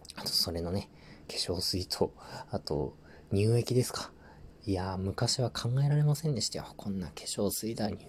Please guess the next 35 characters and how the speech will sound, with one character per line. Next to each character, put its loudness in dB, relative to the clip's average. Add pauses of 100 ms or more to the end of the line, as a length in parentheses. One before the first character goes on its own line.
液 0
だ 2
な 0
ん -6
て、 -8 (520)
え 0
ー、 -12
使 0
う 2
も 4
の 2
は -6
ね、 -6
軟 0
弱 4
だ 2
と、 -4 (600)
え -2
ー、 -6
思 4
っ -2
て -4
ま 6
し 2
た。 -4 (520)
け 2
ど、 2 (160)
え -2
ー、 -14
私 -4
も 0
で -2
す -8
ね、 -4 (680)
え -2